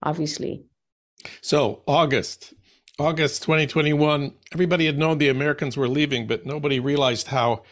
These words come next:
Speaker 2: fast the Taliban would arrive and how chaotic life in Kabul would become in that last week. Kabul fell on August fifteenth,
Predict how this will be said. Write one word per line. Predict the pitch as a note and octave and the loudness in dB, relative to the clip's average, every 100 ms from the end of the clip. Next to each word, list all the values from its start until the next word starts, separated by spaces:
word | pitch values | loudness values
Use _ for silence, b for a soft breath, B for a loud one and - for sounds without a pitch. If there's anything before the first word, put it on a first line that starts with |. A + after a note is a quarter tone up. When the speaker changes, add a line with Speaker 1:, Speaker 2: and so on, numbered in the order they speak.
| b b | b b
Speaker 2:
fast | - F#3 F#3 D3+ - | -4 0 0 -2 -6
the | C#3+ | -6
Taliban | - E3+ F#3 C3+ G#2+ F#2+ F2+ | 0 2 2 2 0 0 -2
would | F#2 F2+ - | -4 -4 -4
arrive | A#2 G#2+ A#2 B2 | 0 2 2 0
and | A#2 | -2
how | A#2+ B2+ B2 B B B | 0 0 0 B B B
chaotic | - - C3+ D3 E3 B2 | -6 0 2 2 0 -2
life | B2 A#2+ C3+ | -2 -2 -2
in | A#2 | -6
Kabul | A2 C#3+ C#3+ C3+ G2+ | -6 -2 0 0 0
would | G2+ G2 F2+ | -2 -4 -4
become | A2 G2+ - - F3 | -8 -8 0 2 4
in | C3+ | 4
that | A2 G#2 B2 | 2 2 2
last | A2+ G#2 - A2 | 0 0 -4 -2
week. | G#2+ G#2+ - B B _ | 0 -2 -8 B B _
Kabul | - C3+ C3 | -2 0 0
fell | - C3+ | 2 2
on | B2+ A2+ - _ | 2 0 -6 _
August | D3+ E3+ F3 D#3+ - | 0 2 0 -4 -6
fifteenth, | - D3 - - G#3 G#3 C3+ E3 - | -8 -8 -8 -2 2 4 2 0 -6